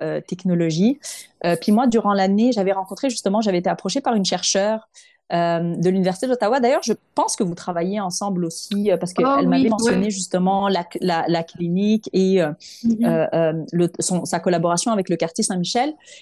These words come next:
Speaker 1: Et, euh, dans le fond, moi, quand je l'avais rencontrée, l'idée, c'était, c'était de dire, « OK, comme... Qu'est-ce qui, qu'est-ce qui pourrait s'en venir s'il y avait une utilisation, l'utilisation d'une telle technologie ? »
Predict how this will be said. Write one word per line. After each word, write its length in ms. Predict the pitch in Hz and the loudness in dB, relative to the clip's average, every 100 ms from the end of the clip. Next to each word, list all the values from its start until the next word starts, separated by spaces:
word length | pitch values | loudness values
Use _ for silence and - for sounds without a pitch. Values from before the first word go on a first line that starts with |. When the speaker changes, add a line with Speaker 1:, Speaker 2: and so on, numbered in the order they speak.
| _ | _
Speaker 1:
Et, 220 | - 214 - | 0 2 2
euh, 380 | 180 180 180 175 - | 0 0 0 -2 -2
dans 200 | 170 196 | -2 0
le 80 | 190 | 0
fond, 440 | 185 254 262 285 - | -2 0 0 -2 -4
moi, 260 | 180 202 254 | -2 0 0
quand 100 | 254 | 0
je 80 | 220 | 0
l'avais 180 | 190 | 0
rencontrée, 640 | 180 180 190 180 - 233 247 | 0 -2 -4 -6 -2 0 2
l'idée, 280 | 202 180 | 2 0
c'était, 280 | 233 190 175 - | 0 0 0 -2
c'était 180 | - 175 | -4 -2
de 80 | 170 | 0
dire, « 140 | 202 | 0
OK, 160 | 185 226 214 | 0 -2 -2
comme... 220 | 185 170 - _ _ - | -2 -2 -8 _ _ -2
Qu'est-ce 240 | 240 240 | -2 0
qui, 240 | - 185 | 0 -2
qu'est-ce 240 | - 277 - | -2 -6 0
qui 100 | 233 | 0
pourrait 280 | - 202 220 | 2 0 0
s'en 280 | 220 190 | 0 -2
venir 500 | 180 180 202 226 226 | 0 0 2 2 2
s'il 500 | - - - 220 226 | 0 -2 2 4 4
y 100 | 214 | 4
avait 360 | 185 165 190 196 | 2 0 2 2
une 140 | 185 | 0
utilisation, 760 | 175 - 180 170 165 - 190 196 | -4 -4 -2 -2 -4 -6 -8 -6
l'utilisation 560 | - 185 185 170 170 202 | -2 0 0 -2 -2 -2
d'une 180 | 175 175 | -2 0
telle 220 | 190 190 | -2 0
technologie ? » 720 | 175 175 170 165 160 208 285 | -2 -2 -2 -2 0 0 -2